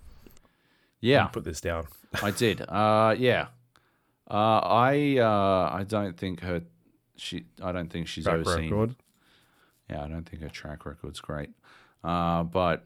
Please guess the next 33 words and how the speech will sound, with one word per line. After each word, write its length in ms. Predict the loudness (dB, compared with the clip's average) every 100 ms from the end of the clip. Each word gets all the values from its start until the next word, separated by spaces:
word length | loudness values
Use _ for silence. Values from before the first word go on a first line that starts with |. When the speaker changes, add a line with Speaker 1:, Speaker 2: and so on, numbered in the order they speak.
| _ -8
Speaker 1:
you 80 | -4
know, 120 | -4
the 60 |
circumstances 640 | -2 -4 -4 -6 -4 -6 -6
of 100 | -4
her 140 | -4 -2
leaving, 520 | -2 -2 -4 -6 -8
uh, 640 | -8 -6 -6 -6 -6 -6 -8 -12
aren't, 260 | -12 -12 -12
aren't 300 | -10 -10 -12 _ _ _
fantastic. 600 | -12 -8 -8 -8 -8 -12
She's 160 | -12 -12
had 160 | -12
some, 180 | -10 -12
like, 180 | -12 -14 -18 _ _ -20 _ _ _
family 320 | -10 -6 -6 -6
problems. 340 | -8 -8 -10
She's 180 | -10 -10
apparently 580 | -10 -10 -6 -4 -4 -4
leaving, 420 | 0 0 -2 -8 -8
apparently 680 | -8 -8 -8 -10 _ -20 -20 -20 _
intending 500 | -6 0 4 4 6
on 140 | 6
leaving 340 | 6 6 6 4
at 80 |
the 120 | 4 2
end 100 | 2
of 80 |
the 80 | 2
year 240 | 2 0 0
anyway. 420 | -2 -2 -2 -6 -12 -20 -20 -20 _
Speaker 2:
Mm-hmm. 320 | 0 4 6 4
Speaker 1:
Um, 280 | 2 -6